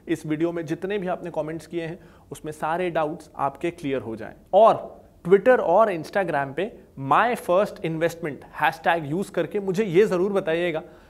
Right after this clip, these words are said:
कि कौन सा वो पहला शेयर है जो आपने खरीदा था या कौन सा पहला शेयर आप खरीदने वाले हैं, ताकि वो शेयर भी देख के हम अपने ओपिनियन उस शेयर्स पे आपके साथ शेयर कर सकें।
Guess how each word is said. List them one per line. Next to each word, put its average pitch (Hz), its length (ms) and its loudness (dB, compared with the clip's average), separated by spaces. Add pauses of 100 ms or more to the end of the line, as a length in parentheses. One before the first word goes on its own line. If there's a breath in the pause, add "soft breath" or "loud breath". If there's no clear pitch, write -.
(120)
कि 214 100 -8
कौन 220 340 -4
सा 262 120 -4
वो 254 140 -4 (100)
पहला 180 360 -2
शेयर 165 320 -2
है 160 280 -8
जो 156 120 -2
आपने 156 340 2
खरीदा 165 420 2
था - 560 -4
या 165 80 2
कौन 165 320 -2
सा 196 120 0
पहला 170 380 2
शेयर 175 340 -4 (300 loud breath)
आप 160 200 -4
खरीदने 147 440 -6
वाले 135 280 -6
हैं, 160 220 -8 (240 loud breath)
ताकि 147 300 -4 (140)
वो 196 240 2
शेयर 175 340 -2
भी 165 120 -4
देख 185 340 -2
के 190 120 -2 (300 loud breath)
हम 160 120 0
अपने 160 260 -2
ओपिनियन 180 460 0 (180)
उस 165 220 -4
शेयर्स 160 340 0
पे 190 280 -6
आपके 139 280 -4
साथ 143 180 -4
शेयर 127 300 -8
कर 120 140 -8
सकें। - 260 -18